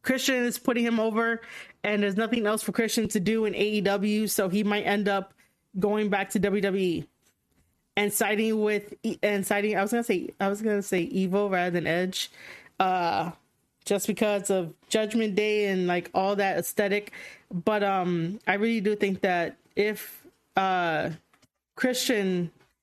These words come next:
loses to Jungle Boy, puts him over, that, um, we're gonna see Christian back in W W E with Edge to take on Judgment Day. That's gonna be fun,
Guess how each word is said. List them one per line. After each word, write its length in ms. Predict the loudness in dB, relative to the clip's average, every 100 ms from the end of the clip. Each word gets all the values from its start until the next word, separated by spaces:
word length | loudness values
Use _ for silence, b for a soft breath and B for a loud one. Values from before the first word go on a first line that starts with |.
| _ _ _ _ 0
loses 520 | 2 2 0 0 0
to 80 | 0
Jungle 360 | 0 2 0
Boy, 380 | 0 0 -2 -6 -12 _ _ _ 0
puts 220 | 0 2
him 140 | 0
over, 500 | 2 0 0 0 -2 -6 B B _
that, 480 | -4 0 2 2 2
um, 720 | 2 2 2 0 0 -2 -2
we're 120 | -2 0
gonna 240 | 0 0
see 300 | 0 0 0
Christian 480 | 0 0 0 0 2
back 260 | 0 0
in 100 | 0
W 200 | 2 0
W 260 | 0 0 0
E 120 | 2
with 120 | 0 2
Edge 540 | 0 0 -4 -6 -8 b b b -4
to 120 | -2
take 260 | 0 0
on 220 | 0 0 0
Judgment 480 | 0 0 0 -2
Day. 240 | -2 -6 -6 -12 _ _ _
That's 240 | -2 0
gonna 180 | 0 0
be 140 | 0
fun, 480 | -2 -2 -2 -2 -8